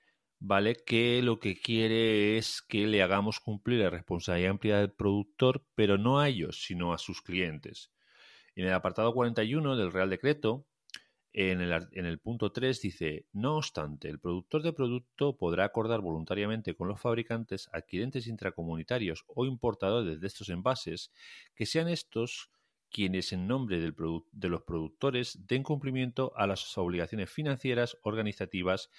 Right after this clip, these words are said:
y de información del capítulo dos de este título, que sea de aplicación". Vale, ¿eso al final qué significa?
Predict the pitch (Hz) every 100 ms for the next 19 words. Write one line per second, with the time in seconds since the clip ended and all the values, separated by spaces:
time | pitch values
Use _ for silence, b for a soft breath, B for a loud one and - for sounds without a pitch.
0 | b b b 113 120 120 120 113 107 117
1 | 104 101 90 87 - 92 87 95 - 80
2 | 80 - 71 82 - 80 80 - _ -
3 | B B B - 113 - 131 139 135 95
4 | 117 120 101 78 - 76 - - _ _
5 | _ _ _ _ 101 90 85 - 120 -
6 | 156 131 113 113 127 139 143 131 101 87
7 | 85 73 71 78